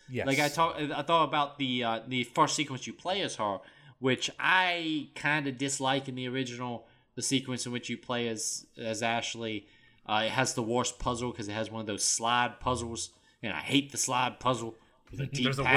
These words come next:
Speaker 2: passion.
Speaker 3: puzzle in this game with the rotating hexagon blocks.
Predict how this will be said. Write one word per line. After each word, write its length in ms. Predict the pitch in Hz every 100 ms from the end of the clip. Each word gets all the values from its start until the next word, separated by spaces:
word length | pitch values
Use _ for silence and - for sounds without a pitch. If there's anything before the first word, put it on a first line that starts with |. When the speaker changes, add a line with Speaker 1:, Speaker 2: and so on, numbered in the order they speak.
| 131 123
Speaker 2:
passion. 80 |
Speaker 3:
puzzle 600 | 123 143 139 143 127 120 _ 135
in 160 | 123
this 260 | 117 135 139
game 360 | 139 135 127 127
with 240 | 117 113
the 100 | 117
rotating 580 | 107 120 117 135 117 107
hexagon 580 | 135 - 139 123 120 117
blocks. 600 | 120 120 123 - -